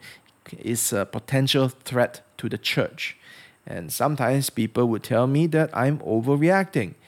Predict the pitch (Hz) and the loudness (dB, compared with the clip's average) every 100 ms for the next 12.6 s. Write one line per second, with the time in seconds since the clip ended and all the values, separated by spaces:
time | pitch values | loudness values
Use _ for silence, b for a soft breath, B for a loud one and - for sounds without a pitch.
0 | b b - 104 120 139 147 - 101 101 | b b -12 -8 2 2 2 -2 -8 -8
1 | 95 127 - - 131 127 - 101 87 - | 0 0 0 -2 0 0 -4 -8 -10 -10
2 | - 139 139 143 135 131 - - - 139 | 0 2 2 2 4 2 0 -8 -6 -6
3 | 143 120 113 113 120 113 110 160 - 185 | -4 -2 -2 -2 -2 -4 -4 -4 -4 -2
4 | 208 240 214 123 - - _ - 107 117 | 2 4 4 2 -4 -10 _ -10 -6 -4
5 | - - 113 107 101 - - - B B | -6 -4 -2 -2 -6 -10 -12 -12 B B
6 | B B B - - - 107 120 127 123 | B B B -16 -14 -6 0 2 4 2
7 | 113 101 98 131 135 - 156 160 170 147 | -2 -4 2 2 4 0 4 6 6 2
8 | - 131 131 127 127 127 127 143 180 220 | 2 2 4 4 4 4 2 0 2 4
9 | 202 233 262 214 196 190 170 175 175 - | 4 4 4 6 6 4 4 4 4 0
10 | 156 165 170 151 156 139 95 - 117 - | 2 2 2 2 2 2 -4 -4 -16 -10
11 | 110 78 104 127 147 139 131 135 135 135 | -8 -6 0 2 4 4 4 4 4 4
12 | 117 117 - 120 117 | 0 0 2 0 0